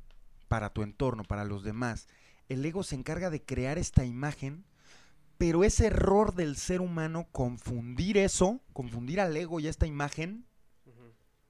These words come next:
Speaker 1: con quien realmente es, con quien realmente eres tú, güey.
Speaker 2: Ujú.
Speaker 1: Es donde entra la conciencia, güey. Eso es lo que debemos evitar, que el ego nos controle.
Speaker 2: Ujú.
Speaker 1: Debemos evitar que la imagen mental que tengue-,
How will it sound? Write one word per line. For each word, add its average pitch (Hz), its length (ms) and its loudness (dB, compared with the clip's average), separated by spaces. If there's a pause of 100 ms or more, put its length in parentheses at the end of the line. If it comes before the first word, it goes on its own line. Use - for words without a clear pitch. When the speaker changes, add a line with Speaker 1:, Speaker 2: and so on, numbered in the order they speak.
Speaker 1:
con 104 240 -8
quien 101 380 -12
realmente 110 840 -6
es, - 240 -18 (100)
con 95 120 -16
quien 98 160 -14
realmente 110 360 -10
eres - 160 -12
tú, 85 160 -16
güey. - 160 -20 (680)
Speaker 2:
Ujú. 113 240 -20 (340)
Speaker 1:
Es 147 340 -2 (240)
donde 117 300 -6
entra 117 180 -6
la 107 120 -4
conciencia, 101 540 -10
güey. 55 180 -16 (280)
Eso - 420 0 (380)
es 110 160 -6
lo 113 100 -4
que 113 80 -6
debemos 107 380 -4
evitar, 98 420 -8 (320)
que 123 100 -8
el 113 100 -4
ego 120 180 -4
nos 110 240 -10
controle. 101 580 -6 (300)
Speaker 2:
Ujú. - 280 -16
Speaker 1:
Debemos 139 460 0
evitar 117 540 -2 (260)
que 143 140 -4
la 117 240 -4
imagen 156 640 -6
mental 143 560 -4
que 135 100 -6
tengue-, 123 380 -6